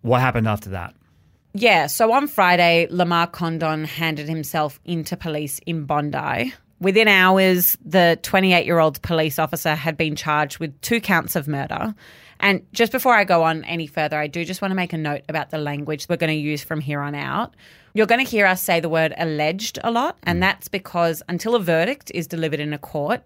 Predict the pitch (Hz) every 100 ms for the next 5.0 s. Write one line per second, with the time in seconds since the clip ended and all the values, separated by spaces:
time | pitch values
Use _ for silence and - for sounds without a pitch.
0 | _ 180 180 185 190 190 - - 160 156
1 | - 160 147 147 143 143 - - - -
2 | - _ _ 196 190 190 180 202 190 175
3 | 175 151 226 _ 175 - - 143 143 143
4 | 139 147 127 135 139 - - - -